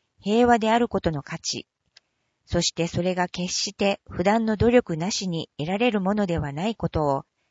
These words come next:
改めて認識し、おのおの行動の第一歩を踏み出すことが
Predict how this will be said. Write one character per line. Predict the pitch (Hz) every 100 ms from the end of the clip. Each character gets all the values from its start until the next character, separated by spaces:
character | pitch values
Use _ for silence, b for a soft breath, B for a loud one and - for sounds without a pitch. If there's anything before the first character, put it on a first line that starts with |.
| _ _
改 | 165 208 240 240
め | 226
て | 175
認 | 151 165
識 | 180 - 170
し、 | - - 156 - _ _ _ _ _ _ _ _
お | 165
の | 180 175
お |
の | 156 143 - _ _ _
行 | - 208 196
動 | 190 185
の | 170
第 | 196 220 170
一 | 214 _
歩 | 214 180
を |
踏 | -
み | 165 190
出 | 220
す | -
こ | 175
と | 185
が | 170 165